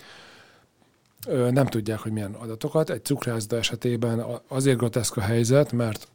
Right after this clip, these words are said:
náluk csak egyféle kategória van, hogy desszert. Tehát bármit elad, elad egy fagyit, akkor desszertet nyom.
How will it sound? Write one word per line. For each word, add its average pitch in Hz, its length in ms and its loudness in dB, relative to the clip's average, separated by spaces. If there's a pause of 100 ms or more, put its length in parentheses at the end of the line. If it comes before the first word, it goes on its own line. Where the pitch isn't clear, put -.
(160)
náluk 131 220 2
csak 123 140 0
egyféle 127 280 4
kategória 127 540 6
van, 123 120 6
hogy 120 260 0
desszert. 98 580 -4 (400)
Tehát 107 180 -6
bármit 131 360 4
elad, 117 220 -2
elad 113 160 -2
egy 98 100 -8
fagyit, 131 340 -2
akkor - 220 -6
desszertet 101 580 -6
nyom. 104 220 -8